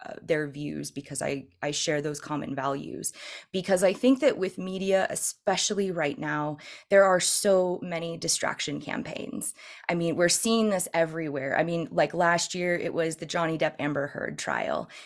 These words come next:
This year, it's the Gwyneth Paltrow ski case. Um, we've also got a lot of rhetoric coming from, like, the, the far right and even just conservatives of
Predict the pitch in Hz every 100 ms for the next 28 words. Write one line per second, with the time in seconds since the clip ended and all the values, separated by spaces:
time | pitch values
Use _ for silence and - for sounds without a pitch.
0 | - 175 185 180 196 185 175 - 165 165
1 | - - 165 160 165 - 160 160 165 160
2 | - - 160 147 - - - - - -
3 | - 170 160 160 160 180 165 160 - 160
4 | 156 160 156 151 170 165 160 156 156 151
5 | - 165 190 180 180 175 - - 180 180
6 | 180 175 170 170 160 - - 170 175 151
7 | 156 165 156 - 151 156 156 156 151 -
8 | 165 151 160 156 160 156 156 - 156 151
9 | 151